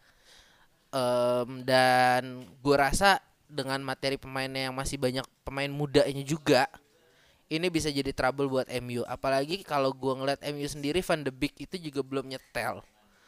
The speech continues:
Dan, eh, mau nggak mau, suka nggak suka, lu harus mengakui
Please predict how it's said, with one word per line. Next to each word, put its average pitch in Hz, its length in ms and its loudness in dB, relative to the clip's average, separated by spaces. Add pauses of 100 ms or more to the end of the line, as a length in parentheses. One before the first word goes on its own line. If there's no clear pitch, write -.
(240)
Dan, 143 320 2 (200)
eh, 131 380 -4 (200)
mau 170 280 8
nggak 165 240 0
mau, 160 400 4 (240)
suka 185 400 2
nggak 151 200 0
suka, 156 320 -2
lu 185 100 4
harus 165 280 6
mengakui 151 480 -4